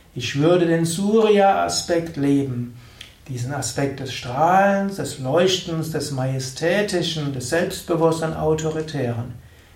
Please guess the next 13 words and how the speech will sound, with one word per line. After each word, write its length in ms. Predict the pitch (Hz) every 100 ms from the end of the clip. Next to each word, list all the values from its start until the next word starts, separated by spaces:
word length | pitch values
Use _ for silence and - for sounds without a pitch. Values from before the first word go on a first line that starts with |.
| _ -
Wie 220 | 127 131
würde 180 | 139 139
sich 180 | 151
das 200 | 165 170
anfühlen? 840 | 175 185 185 - 165 165 165 160 - -
Wie 200 | 135 127
würde 240 | 127 131
ich 240 | - - -
gehen? 460 | 147 147 143 143 - - -
Wie 160 | 226 226
würde 260 | 214 202 -
ich 240 | - -
strahlen? 920 | - 123 131 131 123 120 123 - -